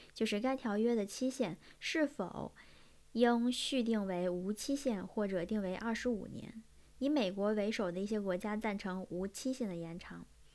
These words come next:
但其他许多国家反对做这样的延长，除非五个公认的核大国更大幅度地削减核武器。此外，埃及反对延长，除非以色列签署该条约并接受安全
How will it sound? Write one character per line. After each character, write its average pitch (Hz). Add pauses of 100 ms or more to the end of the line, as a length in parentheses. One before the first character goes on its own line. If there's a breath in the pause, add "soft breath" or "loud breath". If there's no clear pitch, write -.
(240 loud breath)
但 294
其 285
他 294
许 -
多 240
国 233
家 214
反 -
对 277 (160)
做 196
这 190
样 185
的 175
延 170
长， 156 (420 loud breath)
除 254
非 294
五 220
个 208
公 269
认 254
的 190
核 185
大 220
国 175
更 262
大 220
幅 -
度 226
地 196
削 247
减 190
核 -
武 185
器。 - (880 loud breath)
此 -
外， 240 (160)
埃 302
及 226
反 170
对 180
延 175
长， 180 (240 soft breath)
除 -
非 285
以 233
色 -
列 233
签 226
署 190
该 214
条 196
约 214
并 214
接 226
受 226
安 214
全 196